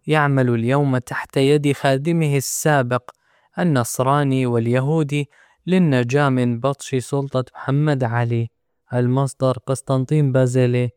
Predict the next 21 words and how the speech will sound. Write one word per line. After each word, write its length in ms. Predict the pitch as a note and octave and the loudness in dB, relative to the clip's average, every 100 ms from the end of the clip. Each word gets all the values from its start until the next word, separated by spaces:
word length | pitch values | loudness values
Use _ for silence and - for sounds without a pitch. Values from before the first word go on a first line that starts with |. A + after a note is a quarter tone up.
| _ _ | _ _
سوريا 540 | - - C#3+ C3 B2 A#2+ | -10 0 2 4 2 2
وفلسطين 920 | A#2+ C3+ - C3 B2+ - C3+ C3 B2+ | 2 0 0 0 -2 -2 0 0 -2
تحت 340 | C#3+ - - | -4 -6 -6
الحكم 500 | A#2 A2+ C3+ - C3+ | -4 -4 -6 -4 -2
العثماني، 840 | C3+ B2 B2+ - C#3+ C#3+ B2+ A2+ A#2+ _ _ _ | 0 0 -2 -2 -2 0 0 -4 -8 _ _ _
هذا 300 | F#3 A3+ G#3 | 2 4 4
بخلاف 640 | C3 A#2+ - B2 D3 C#3+ | 2 0 0 0 0 -2
من 240 | C3+ B2+ A2+ | -2 0 -2
هربوا 540 | C#3+ C#3 A#2 A#2 A2+ - _ _ _ | 0 0 -2 -4 -8 -10 _ _ _
وتركوا 540 | C#3+ - G3 F3 - B2+ | -6 0 2 2 0 -2
البلاد 460 | A#2+ B2 C#3+ C3+ | 0 2 2 2
للنجاة 560 | B2 A#2+ A#2+ B2 D3 E3 C3 | 2 2 2 0 0 0 -2
بأنفسهم. 840 | A#2+ A#2+ A#2 B2 - A#2 G#2+ B2+ _ _ - | -2 -2 -4 -6 -6 -10 -10 -14 _ _ -2
أنتج 360 | F3 F#3 E3+ | 0 2 2
هذا 380 | F3 F#3+ A#3 E3 | 4 4 4 2
كله 460 | A#2+ D#3+ D#3 B2 A#2+ | 2 0 0 0 -2
انقلابا 560 | A#2+ C3 D3 D#3 C3+ | -2 -2 0 0 -2
سكانيا 640 | B2+ - - C3+ D3 D#3 C#3+ | -2 -4 -4 -2 0 0 -2
في 180 | - A#2+ | -2 -2
بيت 300 | C3+ C#3+ - | 0 -2 0
المقدس، 640 | B2+ A#2 A2+ A#2+ A#2 - | 0 0 -4 -10 -12 -16